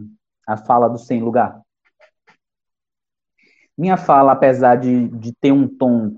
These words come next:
por vezes, corrosivo, por vezes tempestuoso, é, eu não, não quero que vocês vejam minha fala com um tom imperativo,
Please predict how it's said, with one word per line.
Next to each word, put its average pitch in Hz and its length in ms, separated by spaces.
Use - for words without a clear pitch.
por 135 220
vezes, 120 440
corrosivo, 160 1120
por 135 240
vezes 127 300
tempestuoso, 123 1300
é, 127 760
eu 151 100
não, 147 300
não 151 160
quero 143 220
que - 80
vocês 151 300
vejam 147 240
minha 143 160
fala 147 280
com 147 140
um 156 120
tom 151 200
imperativo, 151 1040